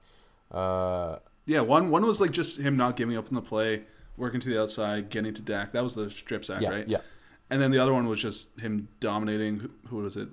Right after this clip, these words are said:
Speaker 2: Who's playing right guard right now for them?
Speaker 1: Zach Martin?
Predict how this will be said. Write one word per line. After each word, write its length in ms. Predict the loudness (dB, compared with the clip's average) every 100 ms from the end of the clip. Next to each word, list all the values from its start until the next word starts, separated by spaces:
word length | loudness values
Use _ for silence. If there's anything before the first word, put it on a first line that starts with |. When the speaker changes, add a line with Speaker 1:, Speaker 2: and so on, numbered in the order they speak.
| -10
Speaker 2:
Who's 160 | -10 -6
playing 160 | -4
right 120 | -2
guard 200 | -4 -6
right 120 | -6 -8
now 120 | -10
for 140 | -12
them? 180 | -14 -16 -20 _ _ _ _ -6
Speaker 1:
Zach 260 | -6 -6
Martin? 360 | -6 -8 -8